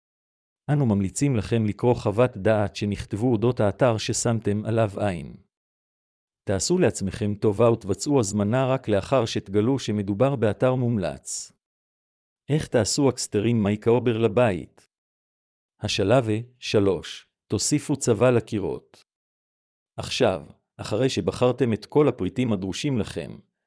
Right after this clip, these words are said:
עליכם רק להוסיף קצת חיים לקירות. זה הזמן לבדוק מה הצבע המתאים ביותר לקירות הבית שלכם. ההמלצה שלנו היא לצבוע קיר בודד פה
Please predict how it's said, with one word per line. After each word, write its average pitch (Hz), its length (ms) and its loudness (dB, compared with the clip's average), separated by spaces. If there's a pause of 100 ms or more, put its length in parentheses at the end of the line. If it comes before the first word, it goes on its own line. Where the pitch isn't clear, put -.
(140)
עליכם 107 500 -2
רק 139 240 -2
להוסיף 117 480 0
קצת - 320 0
חיים 107 320 -2
לקירות. 101 640 -6 (960)
זה 143 220 2
הזמן 127 360 2
לבדוק 104 500 0
מה 110 160 2
הצבע 117 440 2
המתאים 123 440 -2
ביותר 107 380 2
לקירות 113 460 0
הבית 98 380 0
שלכם. 82 460 -8 (1120)
ההמלצה 95 500 -2
שלנו 95 520 -2
היא 101 120 -2
לצבוע 110 400 2
קיר 123 240 -2
בודד 104 400 0
פה 104 360 0